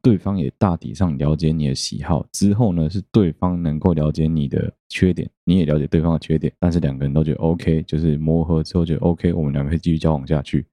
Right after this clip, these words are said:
就几个最基础的例子嘛，哦，虽然他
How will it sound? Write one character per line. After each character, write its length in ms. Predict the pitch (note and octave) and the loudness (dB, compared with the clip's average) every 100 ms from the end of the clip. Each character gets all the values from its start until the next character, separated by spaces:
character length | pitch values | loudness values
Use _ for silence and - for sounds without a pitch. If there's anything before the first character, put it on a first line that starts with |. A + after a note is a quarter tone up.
| _ | _
就 160 | - B2 | 0 2
几 200 | A2+ F2 | 0 -2
个 100 | E2 | -2
最 180 | - G2 | 0 0
基 220 | F#2 F#2 | 0 -4
础 220 | - D2+ | -2 -2
的 40 | D2 | 0
例 160 | D#2+ | -2
子 140 | D2 - | -2 -6
嘛， 160 | D#2+ | -6
哦， 160 | - D#2 | -4 -4
虽 240 | F#2 A2+ A#2+ | -2 2 2
然 260 | G#2 F#2 | 2 -2
他 340 | F2 G2+ G#2 | -2 0 0